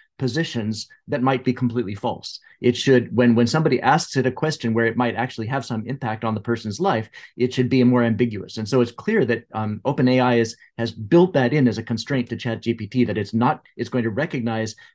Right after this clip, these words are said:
this is a question that might have some impact on somebody's life. Let's,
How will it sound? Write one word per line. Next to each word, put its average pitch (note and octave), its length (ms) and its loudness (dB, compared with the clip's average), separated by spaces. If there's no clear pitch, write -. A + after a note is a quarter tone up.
this C3+ 180 -4
is B2 120 0
a B2+ 40 0
question B2+ 420 -2
that A2+ 200 -4
might A2+ 160 -4
have A2+ 160 -6
some A2+ 160 -4
impact A#2+ 320 -4
on A2+ 80 -4
somebody's A2+ 320 -4
life. C#3+ 260 0
Let's, C3 360 -4